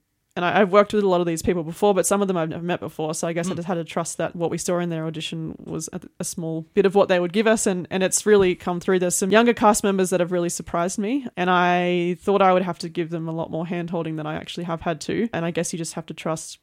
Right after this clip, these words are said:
Speaker 1: that people will do their homework. And if they know the show well enough and if they're enjoying themselves, they will give me
Speaker 2: <laughs>
Speaker 1: something. And they have. Um, it's just the nerves at this point for the younger ones. I think they're
Speaker 2: Mm-hmm.
Speaker 1: terrified that they're not doing a good enough job, but I've told them,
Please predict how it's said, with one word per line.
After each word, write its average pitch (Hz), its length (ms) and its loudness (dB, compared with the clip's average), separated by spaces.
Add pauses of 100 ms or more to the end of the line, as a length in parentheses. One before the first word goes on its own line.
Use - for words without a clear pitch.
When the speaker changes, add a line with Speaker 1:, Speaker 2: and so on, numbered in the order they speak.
Speaker 1:
that 190 140 -6
people 170 240 -4
will 170 80 -6
do 175 120 -4
their 170 160 -4
homework. 196 480 0 (100)
And 190 180 0
if 185 100 -2
they 190 140 2
know 185 160 2
the 175 80 -2
show 170 200 -2
well 165 200 -2
enough 165 220 -6
and 165 100 -6
if 160 100 -12
they're 160 180 -6
enjoying 156 320 -6
themselves, 160 420 -8
they 160 140 -6
will 156 340 -10
give 226 220 0
me 233 280 2 (140)
Speaker 2:
<laughs> 147 140 -4
Speaker 1:
something. 233 460 4
And 208 180 2
they 214 120 8
have. 254 280 10
Um, 196 600 4
it's - 140 -2
just 240 180 0
the 180 80 0
nerves 185 260 0
at 190 120 -8
this 180 120 -4
point - 300 -4
for 190 80 -2
the 170 60 -4
younger 175 240 -4
ones. 196 260 -4
I 165 80 -2
think 160 220 -8
they're 170 100 -2
Speaker 2:
Mm-hmm. 180 80 -6
Speaker 1:
terrified 160 440 -2
that 160 100 -8
they're 165 80 -6
not - 160 -8
doing 170 180 -6
a - 40 -6
good 170 120 -6
enough 165 200 -8
job, 202 220 -4
but 190 120 -6
I've 160 140 -4
told 190 220 -4
them, 190 200 -8